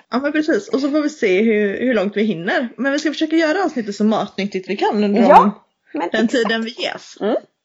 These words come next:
Speaker 1: tänker jag.
Speaker 2: En fråga jag måste bara slänga in innan vi börjar prata är,
Speaker 1: Ja,
Speaker 2: hur
Speaker 1: släng in
Speaker 2: känns
Speaker 1: den.
Speaker 2: det att kunna använda vanliga kläder igen?
Speaker 1: Jag skulle precis gå in på det faktiskt.
Speaker 2: <laughs>
Speaker 1: Alltså, det är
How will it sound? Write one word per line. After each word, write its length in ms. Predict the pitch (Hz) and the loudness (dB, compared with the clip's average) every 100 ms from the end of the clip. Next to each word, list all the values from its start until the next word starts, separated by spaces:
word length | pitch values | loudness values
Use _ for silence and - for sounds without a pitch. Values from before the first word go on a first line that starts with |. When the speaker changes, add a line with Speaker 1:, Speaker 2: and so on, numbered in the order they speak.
| _ - | _ -12
Speaker 1:
tänker 240 | 202 196 | -12 -10
jag. 260 | - 87 87 _ _ - - - - - - _ _ 453 349 - _ - 427 - - 415 | -8 -8 -10 _ _ -20 -20 -20 -20 -20 -20 _ _ -2 -2 -4 _ -6 -6 -2 2 4
Speaker 2:
En 140 | 339 | 4
fråga 320 | 320 320 240 180 | 2 2 2 2
jag 120 | 180 | -2
måste 200 | 185 175 | -4 -2
bara 100 | 160 | -2
slänga 240 | 160 156 | -2 -4
in 200 | 160 220 247 | -2 -4 -4
innan 300 | 240 202 190 | -2 0 0
vi 100 | 175 160 | -2 -4
börjar 280 | 190 180 156 | -4 0 0
prata 240 | 160 170 190 | -2 -4 -2
är, 320 | - - 196 | -2 0 4
Speaker 1:
Ja, 220 | 202 220 - - | 4 2 -4 -10
Speaker 2:
hur 300 | - 294 277 | 0 2 2
Speaker 1:
släng 120 | 220 | 0
in 60 | 208 | 0
Speaker 2:
känns 120 | 185 | -2
Speaker 1:
den. 100 | 196 | 0
Speaker 2:
det 120 | 196 | 0
att 260 | - 196 - | 0 -4 -6
kunna 240 | 196 185 | -6 -6
använda 360 | - 185 175 170 | -6 -6 -8 -8
vanliga 380 | 165 180 170 151 | -4 -2 -2 -4
kläder 260 | - 233 | -6 -6
igen? 140 | - - - | -6 -10 -8
Speaker 1:
Jag 120 | 233 | -6
skulle 260 | 247 269 277 | -4 -2 -2
precis 520 | 285 277 403 311 - | -2 -4 0 0 0
gå 80 | 262 | 0
in 200 | 254 302 | 2 2
på 60 | - | 0
det 120 | - | 2
faktiskt. 360 | 214 339 233 | 2 2 2
Speaker 2:
<laughs> 100 | 381 - 285 - - 277 - | 0 0 -2 -4 -4 -4 0
Speaker 1:
Alltså, 220 | 226 208 - _ | 0 0 -4 _
det 60 | 226 - 302 | -6 -4 -2
är 20 | 277 | -2